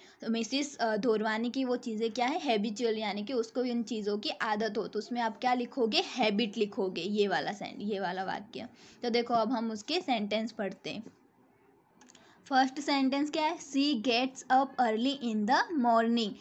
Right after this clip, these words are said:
यानी कि वो हर रोज़ जल्दी मॉर्निंग में सुबह जल्दी उठ जाती है। तो वो क्या हुई? वो रोज़ ये चीज़ें करती है, रोज़ वो जल्दी उठती है,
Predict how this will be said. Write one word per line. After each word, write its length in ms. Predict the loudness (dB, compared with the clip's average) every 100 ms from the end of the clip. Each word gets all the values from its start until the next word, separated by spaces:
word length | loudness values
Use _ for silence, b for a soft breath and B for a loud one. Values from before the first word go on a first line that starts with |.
| B -2
यानी 280 | 0 2 -2
कि 140 | -2
वो 200 | 0 0
हर 300 | 0 -2 0
रोज़ 200 | 2 0
जल्दी 560 | 2 2 2 2 0 2
मॉर्निंग 500 | 2 2 0 0 0
में 120 | -2
सुबह 300 | -2 -2 0
जल्दी 460 | 0 -2 0 -2 0
उठ 220 | -2 -2
जाती 520 | -2 2 0 0 -2 -2
है। 100 | -4 B B
तो 80 | 0
वो 140 | 2
क्या 220 | 2 2
हुई? 280 | 4 2 0
वो 160 | 2 2
रोज़ 380 | 4 4 4 0
ये 120 | -2
चीज़ें 320 | -2 -4 -2
करती 240 | -4 -4
है, 60 | -2
रोज़ 300 | 2 2 0
वो 100 | -2
जल्दी 360 | 0 0 2 0
उठती 400 | -2 -4 -4
है, 120 | -2